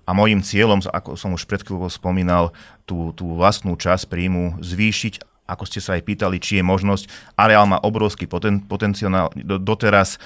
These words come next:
sa využíval, si myslím, na, využíva sa v menšej miere, moja predstava je podstatne väčšia miera využitia areálu, možno aj časť dosťovej dráhy, istotne nie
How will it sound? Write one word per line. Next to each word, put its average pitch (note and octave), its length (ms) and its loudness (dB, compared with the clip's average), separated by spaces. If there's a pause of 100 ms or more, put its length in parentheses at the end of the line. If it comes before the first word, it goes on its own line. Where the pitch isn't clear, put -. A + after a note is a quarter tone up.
(140)
sa - 180 -4
využíval, G2 560 2
si F#2 140 -6
myslím, F2+ 340 -2
na, F2 320 0 (340)
využíva A#2 540 4
sa C#3 320 0 (320)
v F2 80 -12
menšej A2 400 -2
miere, G#2+ 280 0
moja F#2 180 0
predstava F#2+ 460 -2
je F2 100 -4
podstatne F2+ 640 -8 (180)
väčšia G#2+ 340 -4
miera G#2 160 -2
využitia F#2+ 400 -2
areálu, F2 400 -2 (360)
možno G#2 320 0
aj F2+ 140 2
časť G#2 280 2
dosťovej F#2+ 440 -4
dráhy, G#2+ 340 2 (200)
istotne G2 520 -6
nie F#2+ 360 2